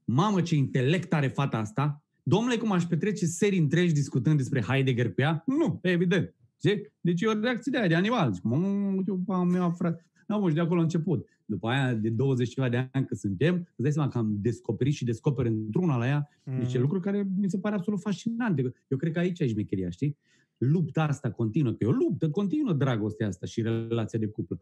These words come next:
Speaker 1: Lupta asta continuă de a, nu de a surprinde neapărat pe celălalt, dar de a-i mai arăta câte ceva fără să vrei să-i arăți.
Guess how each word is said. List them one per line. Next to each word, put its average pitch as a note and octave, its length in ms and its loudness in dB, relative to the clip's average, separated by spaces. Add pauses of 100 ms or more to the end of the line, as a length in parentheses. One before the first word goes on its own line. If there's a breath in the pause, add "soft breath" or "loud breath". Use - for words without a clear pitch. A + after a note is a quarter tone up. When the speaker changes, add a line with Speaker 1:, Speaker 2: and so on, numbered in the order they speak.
(200 soft breath)
Speaker 1:
Lupta F3+ 260 -2
asta F3 240 -2
continuă F3 400 0
de D3+ 80 2
a, D3 160 2 (640 loud breath)
nu D#3+ 300 2
de A3+ 80 0
a A3 100 0
surprinde E3+ 460 0
neapărat C3+ 400 0
pe B2 80 -2
celălalt, A2+ 520 -2
dar C#3 280 -2
de C#3 100 0
a-i D3 200 2
mai D3 480 0
arăta E3 360 0
câte G3+ 160 -4
ceva G3+ 280 -2
fără A3+ 260 -2
să G#3+ 100 -2
vrei G3+ 160 2
să-i C#3+ 120 0
arăți. F#2 320 -4